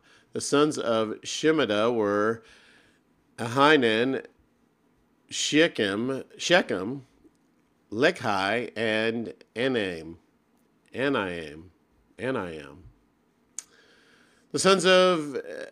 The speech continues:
Ephraim, Sh-, Shuthelah, and Bered his sons, Tahath his sons, El-, Elidah his sons,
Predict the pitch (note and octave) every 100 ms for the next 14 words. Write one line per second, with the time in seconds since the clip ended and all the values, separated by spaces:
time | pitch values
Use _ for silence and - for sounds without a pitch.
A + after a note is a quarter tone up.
0 | - _ _ _ _ _ _ F3 G3+ E3
1 | D#3 B2+ G2+ E2 D#2 D2 - - - A2+
2 | - _ - - - - - - - -
3 | - _ _ _ _ _ _ _ _ _
4 | _ _ _ _ _ _ _ _ _ _
5 | _ _ - - - - F#3 G#3+ G3+ D#3+
6 | A#2+ G#2 G2 B2 E3+ - - - - -
7 | B2 B2+ B2+ B2 A#2 D#3+ D3+ B2+ B2 D#3
8 | D#3 - G#2+ G#2 C#3 C#3 - - G#2 _
9 | C3 A#2+ D3+ C#3 C#3 - D3+ D3 - A2
10 | G2+ A2+ C3+ - - _ _ _ _ _
11 | _ _ _ A#2 A#2+ A#2+ - _ _ _
12 | _ - C3+ F3 D3 A2 G2+ B2 B2+ D#3
13 | D3 - A#2+ G#2+ A2+ C#3 C3+ - -